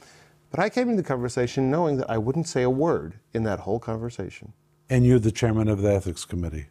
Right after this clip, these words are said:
Speaker 1: I, I knew one hundred percent I would be sitting through the entire conversation and I wouldn't say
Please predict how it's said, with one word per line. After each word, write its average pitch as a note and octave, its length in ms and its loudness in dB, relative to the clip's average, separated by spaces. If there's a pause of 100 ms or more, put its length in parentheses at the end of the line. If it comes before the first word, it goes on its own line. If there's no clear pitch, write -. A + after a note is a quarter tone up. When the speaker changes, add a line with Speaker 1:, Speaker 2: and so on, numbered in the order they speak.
(120)
Speaker 1:
I, C3+ 240 2
I B2+ 180 -2
knew D#3+ 280 4
one D#3 220 2
hundred D3+ 240 -2
percent E3 380 0
I B2 120 0
would A#2+ 160 -4
be G#2 80 -4
sitting A#2+ 340 0
through G#2+ 140 -6
the E2+ 80 -4
entire A#2 400 -2
conversation D3 720 -4
and G#2+ 80 -4
I G#2 160 -2
wouldn't A#2+ 340 0
say A2+ 440 -2